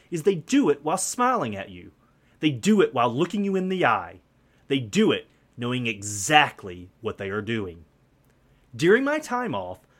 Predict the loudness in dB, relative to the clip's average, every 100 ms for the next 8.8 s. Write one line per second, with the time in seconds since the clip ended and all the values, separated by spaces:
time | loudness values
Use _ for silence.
0 | _ 0 0 0 -8 -4 0 0 0 -4
1 | -6 -4 -2 -2 -4 -6 -6 -6 -8 -8
2 | -8 -4 -2 0 -2 -4 -8 -10 -8 -4
3 | -4 -8 -10 -8 -8 -10 -14 -20 _ _
4 | _ _ _ _ 4 4 4 -4 _ _
5 | _ -4 6 8 8 4 0 -4 -4 -4
6 | -6 -10 -16 -16 -20 _ _ _ _ _
7 | -2 6 6 8 4 4 0 0 -2 -6
8 | -6 -4 -4 -4 -6 -2 -4 -4